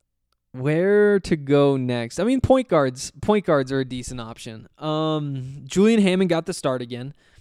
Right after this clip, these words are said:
I think that that's not a surprise, right? Like, when you make a change to the starting lineup and you beat the number two team in the country, you keep doing exactly what you did. And that's what Tad decided.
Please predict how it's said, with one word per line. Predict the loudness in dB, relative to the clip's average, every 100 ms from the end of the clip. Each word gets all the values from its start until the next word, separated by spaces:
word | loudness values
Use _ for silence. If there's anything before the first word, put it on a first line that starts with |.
| _ _
I | -8
think | -2 0 -2 -2
that | 2 2 2 -4 _ _ _ _ _ _ _ _ _ _
that's | -2 0 2
not | 4
a | 4
surprise, | 2 0 0 -2 -4
right? | -4 -4 -6 -10
Like, | -8
when | -6 -4
you |
make | -4 -4
a | -4
change | -4 -4 -4
to |
the | -6
starting | -2 -2 -2 -4
lineup | -8 -6 -8 -12 -12
and | -8 -6 -8 -10 -12 -14
you | -8 -8
beat | -6 -6 -6
the | -8
number | -6 -6
two | -4 -6
team | -4 -6
in |
the | -6
country, | -2 -2 0 0 -2 _ _ _ _ _ _
you | -14 -4 -2 -2 -2 -4 -6 -6 -10 -14
keep | -8 -6 2
doing | 2 2 -2
exactly | -4 -6 -6 -6 -4
what | -6 -6
you | -10
did. | -10 -14 -18 _ _ -10
And | -6 -6 -6 -8
that's | -10 -10 -6
what | -4 -2 -2
Tad | -4 -4
decided. | -4 -4 -4 -6 -10